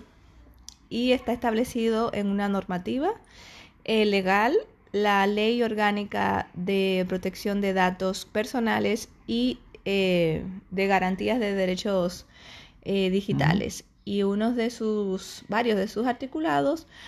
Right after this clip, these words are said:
Speaker 1: hablan sobre el derecho a la desconexión del empleado. En fin,
Speaker 2: Muy
Speaker 1: seguimos.
Speaker 2: importante.
Speaker 1: <laughs> Sí.
Speaker 2: Esto es muy importante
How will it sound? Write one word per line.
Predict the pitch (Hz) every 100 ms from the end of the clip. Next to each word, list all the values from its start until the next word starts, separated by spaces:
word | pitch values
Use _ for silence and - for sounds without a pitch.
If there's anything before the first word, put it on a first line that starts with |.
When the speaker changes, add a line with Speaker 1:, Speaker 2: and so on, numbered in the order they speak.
| -
Speaker 1:
hablan | 226 233 233 240 247
sobre | 247 220 220
el | 214
derecho | 196 196 196 247 226 -
a | 208
la | 208 202 185
desconexión | 220 254 - 277 254 - 262 226 220
del | 214 214 226
empleado. | 220 202 175 - - - _ - - - - - -
En | - 226
fin, | 226 233 190
Speaker 2:
Muy | - - 127
Speaker 1:
seguimos. | - 226 190 113 -
Speaker 2:
importante. | - - - 349 311 -
Speaker 1:
<laughs> | -
Sí. | - 247 - - - - _ _
Speaker 2:
Esto | 127 156
es | 151
muy |
importante | 160 165 160 160 180 202